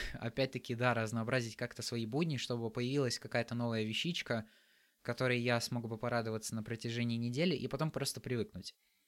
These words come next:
Ведь к большинству вещей, э, насколько бы банальная мысль это не была, мы действительно привыкаем. И просто потому что,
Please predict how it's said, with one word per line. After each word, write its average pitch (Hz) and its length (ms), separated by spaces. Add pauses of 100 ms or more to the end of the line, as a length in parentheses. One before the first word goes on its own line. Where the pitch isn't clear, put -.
(280)
Ведь 123 360
к - 60
большинству 127 500
вещей, 156 500 (500)
э, 117 140
насколько 117 400
бы 104 120
банальная 104 400
мысль 104 320
это 107 140
не 131 140
была, 120 180
мы 123 120
действительно 139 480
привыкаем. 113 600
И 120 380 (1500)
просто 135 280
потому 123 280
что, 113 520